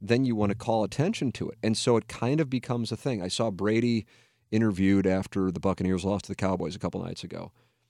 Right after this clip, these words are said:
And somebody asked him about something, you know, and in his future, and he goes, "Yeah," he goes, "I don't," he goes, "I know the truth, and I know I haven't made a decision, but I also know you guys have to write every day, and so you have to fill those stories."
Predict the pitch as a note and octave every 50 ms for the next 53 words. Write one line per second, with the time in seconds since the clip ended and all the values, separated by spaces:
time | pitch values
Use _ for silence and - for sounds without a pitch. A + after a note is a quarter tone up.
0 | _ _ _ _ _ - F2 F2+ F2+ F2+ F#2 F#2 F2 - - A2 G#2+ G#2+ G#2 F#2+
1 | F2 F2 F#2+ F#2+ F2+ - - G2 F2+ F2+ F#2 F2 D#2 - _ _ _ _ _ _
2 | _ _ - E2+ D#2 F2+ F2 E2+ - - - G2+ G2+ F#2+ - - F#2+ F#2 F#2 F2+
3 | F#2 F2+ F2+ F#2 - - - F#2 F#2 E2 D#2 D#2+ E2 F2 F2 F2 E2+ F2+ F2 E2+
4 | E2+ F2 E2+ - - - - G#2 G#2 F#2+ - - G2 F#2+ F#2 F#2 F#2 F2+ F2 F2
5 | F2 F2 - - _ _ _ _ _ _ _ _ _ _ F2+ F#2 F2+ F#2+ F#2 F#2
6 | - F#2+ F#2 F#2 F#2+ F#2+ F#2+ F#2 F2+ F#2 F2+ - - G#2+ F2+ F2+ F#2 F2+ - -
7 | - - - _ - - - F#2+ F2 D#2+ - _ _ - F#2+ G2 G2 G2 G2 F#2+
8 | F#2 F2+ E2+ - - G2 F#2+ F#2 F#2 F2 - - - _ _ _ _ - F#2+ F#2
9 | F2+ F2+ F2 F2+ F2 E2+ E2+ D#2+ F2 F2 F2+ F2 F2 E2+ F2 E2 - G2 F#2 F2+
10 | D#2 F2+ F2+ F2+ F2 E2 E2+ F2+ F#2 F2 F2+ F2+ - - F2+ F2+ F2 F2+ F2 F2+
11 | F2+ G2+ F#2 F2+ F2+ F2+ F2 - F#2 F2+ - - F2+ F2+ F2+ F#2 F#2 F2+ - F#2
12 | F#2 E2+ F2 E2+ E2+ F2+ F2 F2 E2+ F2+ F2 E2+ - - - _ _ _ - F2
13 | - - F2 F2 D#2+ E2 E2+ E2 - F2+ - - F#2+ F2 F2 F#2 F2 E2+ - -
14 | - F#2+ F2+ F2 F2 F2+ F2 F2 F2 - -